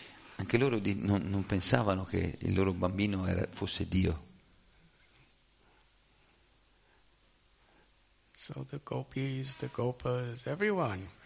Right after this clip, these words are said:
Speaker 2: Krishna would put them in these anxieties. And yet this is the highest happiness in all spiritual worlds.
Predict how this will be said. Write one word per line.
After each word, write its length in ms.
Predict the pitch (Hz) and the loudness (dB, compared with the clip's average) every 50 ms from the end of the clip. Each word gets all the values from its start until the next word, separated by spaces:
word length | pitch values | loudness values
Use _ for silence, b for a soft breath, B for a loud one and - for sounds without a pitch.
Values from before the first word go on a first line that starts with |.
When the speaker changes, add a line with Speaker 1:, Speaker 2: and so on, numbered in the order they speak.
| - - | -20 -16
Speaker 2:
Krishna 360 | - 123 127 - - - - | -10 -8 -6 -6 -6 -6 -6
would 160 | - 160 147 - | -6 -8 -6 -6
put 220 | - 160 156 - | -6 -8 -6 -6
them 160 | - - 143 | -4 -4 -2
in 100 | 139 135 | -2 -2
these 240 | 135 131 135 - 147 | -4 -4 -6 -10 -10
anxieties. 800 | 151 147 131 123 127 123 131 143 160 151 127 110 104 101 - B B B B B B B B _ _ _ _ _ _ - | -10 -10 -10 -10 -10 -8 -8 -8 -8 -8 -8 -8 -10 -10 -14 B B B B B B B B _ _ _ _ _ _ -6
And 200 | - 131 127 127 | -2 -2 0 0
yet 180 | 127 123 120 - | 0 -2 -4 -4
this 220 | - 117 - - | -4 -4 -4 -2
is 80 | 120 110 | -4 -4
the 100 | - 110 | -4 -4
highest 600 | 92 87 95 107 110 113 107 - - - - - - - - - | -4 -2 -2 0 0 0 -2 -2 -4 -8 -10 -16 -18 -16 -14 -10
happiness 840 | - - 104 95 98 - 110 104 92 90 92 - - - - - - - - - | -6 -4 -4 -4 -4 -6 -8 -8 -8 -8 -8 -6 -6 -6 -6 -8 -10 -12 -14 -10
in 160 | - 107 107 107 - | -8 -6 -6 -6 -6
all 260 | 104 104 107 107 104 | -4 -4 -4 -4 -4
spiritual 640 | 101 - - - - - 107 107 104 - - - - - | -6 -6 -8 -8 -8 -6 -6 -6 -6 -8 -10 -10 -10 -12
worlds. 540 | - 92 - - - - - - - - - | -12 -14 -14 -16 -18 -20 -20 -18 -18 -18 -20